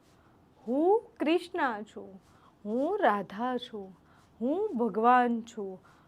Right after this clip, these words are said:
હું શૈતાન છું, હું રાક્ષસ છું, હું શિક્ષક છું, હું ડૉક્ટર છું.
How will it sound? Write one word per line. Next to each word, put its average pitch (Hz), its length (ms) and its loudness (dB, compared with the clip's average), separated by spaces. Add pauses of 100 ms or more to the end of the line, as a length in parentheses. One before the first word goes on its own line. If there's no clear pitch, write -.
(280)
હું 320 300 0
શૈતાન 269 800 4
છું, 208 420 -8 (500)
હું 311 380 -2
રાક્ષસ 277 800 0 (140)
છું, 202 260 -4 (640)
હું 277 360 2 (200)
શિક્ષક 359 500 2 (160)
છું, 190 300 -8 (440)
હું 262 380 -4
ડૉક્ટર 311 640 6
છું. 202 360 -10